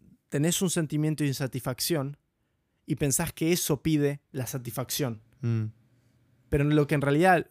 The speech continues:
Speaker 1: ¿qué te digo yo cuando te digo, "Che, tenés que ir adentro y no tenés que apuntar afuera"? Porque ¿qué significa? Eso es súper abstracto.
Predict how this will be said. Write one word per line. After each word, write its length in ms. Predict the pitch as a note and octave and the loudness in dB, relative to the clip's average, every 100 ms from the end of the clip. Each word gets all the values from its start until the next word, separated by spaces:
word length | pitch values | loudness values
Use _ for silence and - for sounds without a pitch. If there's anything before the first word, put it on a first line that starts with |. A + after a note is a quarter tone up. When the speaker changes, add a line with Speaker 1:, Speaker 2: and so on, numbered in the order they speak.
| - | -4
Speaker 1:
¿qué 120 | F3+ | 0
te 100 | F3 | 4
digo 220 | E3 C#3 | 6 6
yo 180 | A#2+ C#3 | 4 0
cuando 200 | B2+ B2+ | 0 0
te 100 | C#3 | 0
digo, 140 | B2+ | -2
"Che, 200 | A#2+ D3+ C3 | 0 0 2
tenés 180 | B2+ | 0
que 100 | - | -2
ir 80 | C3+ | 0
adentro 380 | C3 C#3+ C3+ C3 | 2 2 2 0
y 40 | |
no 120 | C3 B2+ | 0 -2
tenés 200 | C3 A#2+ | -4 -4
que 80 | |
apuntar 340 | B2+ C3+ B2 B2+ | -4 -2 -2 -2
afuera"? 380 | A2+ C3 A#2 - _ _ _ _ | 0 0 -2 -6 _ _ _ _
Porque 200 | C#3+ C3+ | -4 0
¿qué 80 | F3+ | 0
significa? 440 | - D#3+ B2+ C3 C#3+ | 0 -2 -2 0 0
Eso 140 | C#3+ | 0
es 60 | - | -4
súper 240 | D#3+ D3 | 0 0
abstracto. 520 | B2+ - E3+ - A2 | 0 0 0 -2 -12